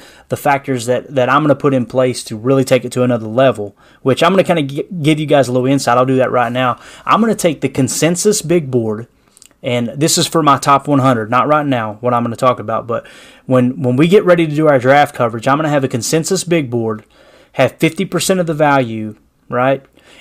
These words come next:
And then I'm gonna have the P F F grade represent fifty percent of the value. So basically, I'm gonna take the players' ranking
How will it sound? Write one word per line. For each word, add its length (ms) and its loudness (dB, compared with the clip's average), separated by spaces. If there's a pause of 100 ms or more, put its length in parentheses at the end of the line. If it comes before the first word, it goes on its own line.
And 140 4
then 80 4
I'm 80 2
gonna 140 0
have 240 0
the 80 -2
P 280 -2
F 180 2
F 240 4
grade 400 0
represent 540 -2
fifty 220 -2
percent 260 -6
of 60 -4
the 60 -10
value. 300 0
So 140 -6
basically, 400 2
I'm 100 0
gonna 120 -4
take 320 -8 (440)
the 100 -2
players' 500 2
ranking 680 -4